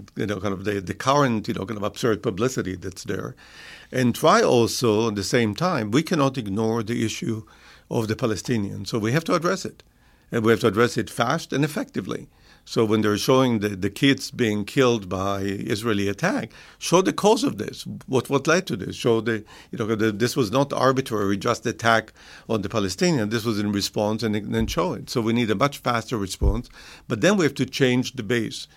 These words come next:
and start telling the stories that people will be able to relate to.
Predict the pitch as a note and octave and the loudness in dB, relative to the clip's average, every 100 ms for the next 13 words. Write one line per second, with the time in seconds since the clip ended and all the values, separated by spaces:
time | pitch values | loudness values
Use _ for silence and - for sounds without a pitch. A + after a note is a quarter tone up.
0 | _ A#2 - C3 A#2+ C3+ A2+ A2 G2 - | _ -6 0 2 4 4 2 0 -2 -2
1 | E3 E3+ B2 G#2+ - - - - A#2 - | 0 2 2 -2 -10 -18 -20 -10 -6 -4
2 | A2+ A#2+ G#2+ G#2 A2+ G#2+ G2+ A#2 G2+ G#2 | 0 0 0 -2 -2 -2 -2 -4 -4 -4
3 | - - | -8 -10